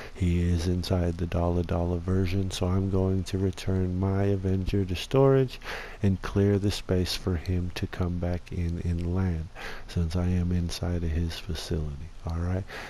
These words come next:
and after a short moment of time, your Avenger should despawn and say that it has been returned,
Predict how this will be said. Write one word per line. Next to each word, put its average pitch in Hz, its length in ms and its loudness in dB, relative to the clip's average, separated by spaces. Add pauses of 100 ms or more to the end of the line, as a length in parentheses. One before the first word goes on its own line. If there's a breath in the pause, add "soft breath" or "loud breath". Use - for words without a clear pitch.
(140 loud breath)
and 90 140 0
after 101 360 0
a 92 60 2
short 107 380 0
moment 101 360 2
of 95 100 0
time, 104 460 0
your 98 360 2
Avenger 98 420 0
should 95 320 -2
despawn 101 520 0
and 95 160 0
say 98 220 0
that 95 160 0
it 92 140 0
has 90 200 0
been 92 300 -2
returned, 131 680 2